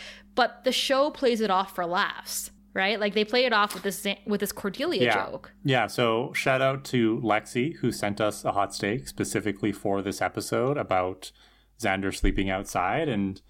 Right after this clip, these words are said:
Speaker 2: they actually say, you know, the fact that he willingly sleeps outside and in a sleeping bag indicates that the conflict, be it verbal or physical in nature, is extreme enough that he doesn't feel entirely safe or comfortable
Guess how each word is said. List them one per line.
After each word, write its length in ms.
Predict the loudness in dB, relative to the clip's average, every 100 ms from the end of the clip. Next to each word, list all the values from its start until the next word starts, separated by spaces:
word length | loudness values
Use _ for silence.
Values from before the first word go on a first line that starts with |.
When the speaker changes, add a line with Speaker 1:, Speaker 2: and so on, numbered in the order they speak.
| _ _ _ -4
Speaker 2:
they 100 | 0
actually 320 | 0 -2 -6
say, 340 | -2 0 2
you 380 | 0 -2 -4 -2
know, 120 | 0
the 80 | 0
fact 320 | 0 -2 -2
that 120 | -6 -2
he 160 | -2
willingly 560 | 0 2 2 0 -2 -4
sleeps 420 | -2 -2 -2 -2
outside 540 | -4 0 0 2 0
and 240 | -2 -6 -4
in 180 | 0 2
a 100 | 2
sleeping 380 | 0 0 0 0
bag 440 | -2 -4 -10 -20 _ _ _ _
indicates 500 | -4 -2 0 -2 -4
that 100 | -8
the 80 | -10
conflict, 1300 | -10 -6 4 6 6 2 -2 -2 -2 -6 -10 -12 -12 _ _ _ -20 _ -6
be 220 | 0 0
it 100 | 0
verbal 720 | -4 0 4 4 4 4 2 0
or 360 | 0 0 0 -2
physical 640 | 0 0 0 -2 0 0
in 140 | 0
nature, 580 | -2 -4 -6 -10 -12 -20 _ _ _ -4
is 120 | -2
extreme 600 | -2 -2 -6 2 4 4
enough 400 | 4 0 -4 -6
that 160 | -6 -2
he 120 | -2
doesn't 360 | 0 0 -2 -4
feel 300 | 0 2 2
entirely 640 | -2 -2 -2 -2 -4 -6
safe 380 | -4 -2 -2 -6
or 140 | -8 -6
comfortable 760 | -2 -4 -4 -6 -4 -6 -10